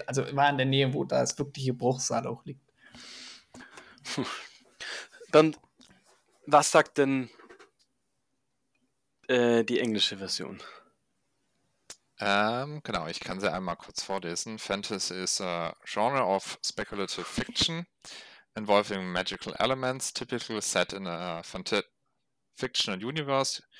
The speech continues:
Speaker 3: and usually inspired by mythology or folklore. Um,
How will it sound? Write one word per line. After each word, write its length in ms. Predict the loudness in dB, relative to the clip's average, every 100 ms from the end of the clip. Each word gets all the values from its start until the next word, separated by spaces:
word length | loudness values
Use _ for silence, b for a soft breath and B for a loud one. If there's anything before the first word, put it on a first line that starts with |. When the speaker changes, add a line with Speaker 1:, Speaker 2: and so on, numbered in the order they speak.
| B B B
Speaker 3:
and 140 | -14 -8
usually 520 | -2 -2 0 -2 -6 _ -8
inspired 540 | -4 -4 2 4 4 4
by 160 | 2 2
mythology 680 | 0 0 2 2 0 -4 -4
or 100 | -6
folklore. 680 | -4 -4 -4 -4 -8 -8 -8 -12 B B B B -6
Um, 600 | 2 6 6 2 -4